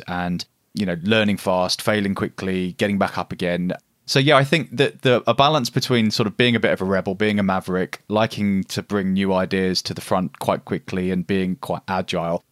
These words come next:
kind of lends me to being self-employed. What, what led me to the current self-employment that I'm in?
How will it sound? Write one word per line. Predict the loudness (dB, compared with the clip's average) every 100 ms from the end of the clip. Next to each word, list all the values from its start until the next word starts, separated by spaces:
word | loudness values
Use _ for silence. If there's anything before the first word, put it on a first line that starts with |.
| _ _ _
kind | -2 0
of |
lends | 2 2 2 2 0
me | 0 -2
to | -2 -2
being | 0 0 0 -4 -4
self-employed. | -2 0 -2 -6 -4 -2 0 0 -4 -12 _ _ _ -4
What, | 0 0 2
what | 0 4
led | 2 2
me | 2 2
to | 0 0
the | 2 2 2 -2
current | 0 2 2 -2 -4
self-employment | 0 0 0 -2 0 2 2 0
that | 0 2
I'm | 2
in? | 4 2